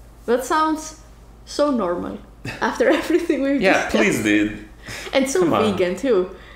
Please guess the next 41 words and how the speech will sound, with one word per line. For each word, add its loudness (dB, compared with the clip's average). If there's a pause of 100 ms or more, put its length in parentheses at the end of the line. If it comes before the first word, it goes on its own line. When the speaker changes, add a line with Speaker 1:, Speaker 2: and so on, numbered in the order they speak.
(180)
Speaker 1:
Like, 2
why 2
do 0
you 4
have -2
to -4
have, -2
like, -2
worms 2
and -6
maggots 0
and -4
blood 4
and 0
stuff? -4 (140)
Have -4
a -6
pear. -4 (580)
Speaker 2:
So -2
what 4
do 6 (180)
they, 0
they, -4
Speaker 1:
What 4
Speaker 2:
they 4
Speaker 1:
does 2
Speaker 2:
put 4
the -2
Speaker 1:
it -6
Speaker 2:
bottle 6
over 2
the -2
pear 2
when 0
it's -4
small 2
and 0
it -6
continues -6
to -6
grow? 0